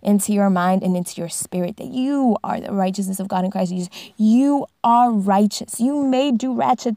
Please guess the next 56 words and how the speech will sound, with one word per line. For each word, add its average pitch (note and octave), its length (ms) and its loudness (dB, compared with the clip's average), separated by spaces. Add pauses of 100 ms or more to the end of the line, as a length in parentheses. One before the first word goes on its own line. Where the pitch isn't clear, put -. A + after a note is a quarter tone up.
things, C4 340 -2 (300)
but G#3 140 0
that A3+ 160 4
is G3 200 2
not G#3 300 4
who A#3 200 0
you G#3+ 280 2
are. G#3+ 200 4
You G#3+ 160 2
have G#3 300 0
a A3 80 0
new G#3 340 6
life F#3+ 300 0
in G#3 120 -2
Christ. - 480 -2 (220)
So D#4+ 240 0
walk D4+ 300 4
away C#4+ 300 2
from A#3+ 260 4
these F#3 240 0
things. F#3+ 200 -2 (260)
And - 100 -2
it's F4 120 2
like, D#4 200 2
"Sis, C#4+ 340 -2 (120)
how D4+ 340 4
do C#4 220 0
I C4+ 220 6
walk A#3+ 340 2
away C4 280 2
from A3+ 220 2
these F#3+ 240 2
things? F#3+ 300 2 (320)
This A#3 200 4
is B3+ 140 2
what A3 160 6
I've G#3+ 160 4
always G#3 420 4
done. G#3 520 4
I've G#3 200 4
always G#3+ 480 2
done G3 280 2
these G#3 200 4
ratchet F#3+ 460 2
things. C4+ 340 2
I G#3+ 240 4
know A3 160 6
I'm C4 220 6
saved, G3+ 380 2
but G3 120 4
I've F#3+ 120 4
always F#3+ 220 4
done F#3 120 2
these F#3 160 0
ratchet F3+ 300 0
things." F3+ 180 0